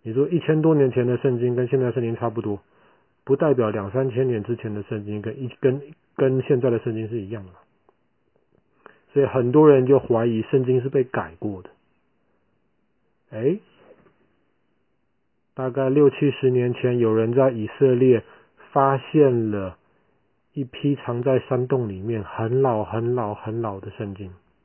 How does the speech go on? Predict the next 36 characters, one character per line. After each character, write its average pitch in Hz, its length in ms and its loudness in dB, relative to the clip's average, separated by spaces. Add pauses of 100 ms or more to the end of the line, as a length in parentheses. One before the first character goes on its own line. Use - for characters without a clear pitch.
(1000)
有 123 160 -4
多 160 220 2
老？ 101 240 -2 (600)
他 139 160 -4
们 139 220 2
就 143 140 4
拿 117 240 0
碳 127 340 -2
十 113 260 -6
四 120 320 -6
测 127 280 -2
量 107 260 -4
的 110 100 -6
方 110 320 -8
法 92 240 -10
去 113 140 -6
测， - 340 -2 (1300)
发 151 220 2
现 131 360 2
这 139 220 6
些 131 300 4
圣 117 340 0
经 104 320 -2 (1300)
大 127 180 -6
概 120 180 -2 (100)
是 113 140 -6
两 98 260 -10
千 107 220 -12
多 104 160 -10
年 92 180 -14
前， 87 200 -20 (2000)
两 107 240 -10
千 113 180 -8
多 107 160 -6
年 98 200 -12
前。 92 180 -18